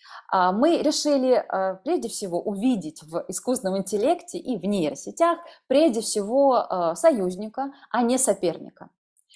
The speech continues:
Мы, э, учимся использовать те задачи, которые решает, э, нейросеть, ну, допустим, генерирование, распознавание, аппроксимация, в своих собственных целях,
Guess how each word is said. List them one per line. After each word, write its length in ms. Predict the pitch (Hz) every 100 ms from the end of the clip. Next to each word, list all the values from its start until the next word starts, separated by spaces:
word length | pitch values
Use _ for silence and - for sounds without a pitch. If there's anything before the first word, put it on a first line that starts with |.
| - - -
Мы, 260 | 233 330 -
э, 540 | - 208 214 214 214 -
учимся 420 | 277 269 202 -
использовать 800 | - 214 - 247 208 170 170 - _ -
те 180 | 277
задачи, 640 | 208 226 202 262 190 - -
которые 600 | 170 175 180 185 170 165
решает, 580 | 175 - 233 175 143 - -
э, 300 | 170 160 156 -
нейросеть, 720 | 185 160 165 - 370 359 -
ну, 160 | 277 151
допустим, 540 | 165 180 175 - -
генерирование, 680 | 190 311 233 214 196 165 170
распознавание, 720 | 220 - 262 208 175 208 185
аппроксимация, 800 | 180 - - 202 208 190 - - _ - - - 196
в 160 | 196
своих 400 | - 226 269 339
собственных 500 | 262 254 - 226 226
целях, 380 | - 180 165